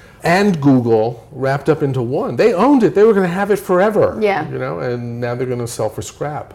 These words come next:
Speaker 2: So, Scott, you know, one of the things, now you, you did a pro guide with us on our video platform, but one of the things we didn't get to do as we were getting lessons from you is to hear some of the stories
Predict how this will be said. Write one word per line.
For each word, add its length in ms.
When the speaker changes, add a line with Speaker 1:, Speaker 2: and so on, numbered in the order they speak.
Speaker 2:
So, 320
Scott, 320
you 80
know, 80
one 120
of 120
the 40
things, 280
now 100
you, 260
you 140
did 160
a 60
pro 280
guide 280
with 240
us 420
on 100
our 140
video 400
platform, 800
but 360
one 200
of 80
the 60
things 120
we 100
didn't 200
get 240
to 300
do 240
as 140
we 80
were 220
getting 220
lessons 400
from 160
you 120
is 120
to 100
hear 180
some 160
of 60
the 60
stories 760